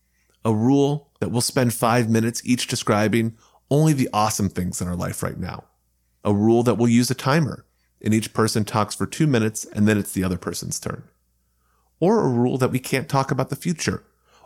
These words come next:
or that we must talk about the future. The delight of games is that,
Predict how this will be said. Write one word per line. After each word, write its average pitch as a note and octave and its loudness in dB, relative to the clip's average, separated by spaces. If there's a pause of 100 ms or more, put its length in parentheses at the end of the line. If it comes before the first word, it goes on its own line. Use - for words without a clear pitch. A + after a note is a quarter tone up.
(120)
or A#2 2
that A2 0
we A#2 2
must G#2+ 0
talk F#2 -6
about F#2+ -8
the - -12
future. - -10 (1080)
The C3 2
delight D3 0
of C#3 -4
games G2 2
is G2+ -6
that, F#2+ -2